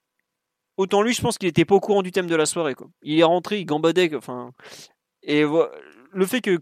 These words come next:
Tourelle rate un peu son coaching, euh, son coaching comme ça, je pense, euh, n'a pas aidé non plus le... ses joueurs, euh, d-, au cours du match, quoi. En fait,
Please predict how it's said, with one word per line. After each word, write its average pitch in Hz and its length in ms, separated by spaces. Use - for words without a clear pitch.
Tourelle 202 420
rate 180 340
un 208 80
peu 214 140
son 185 160
coaching, 185 440
euh, 143 200
son 151 140
coaching 175 360
comme 160 160
ça, 202 200
je - 100
pense, 190 320
euh, 143 640
n'a 143 140
pas 190 180
aidé 175 180
non 170 160
plus 190 220
le... 135 1080
ses - 180
joueurs, 175 540
euh, 123 580
d-, 143 200
au 190 100
cours 180 180
du 175 100
match, 143 160
quoi. 127 120
En 139 60
fait, 175 160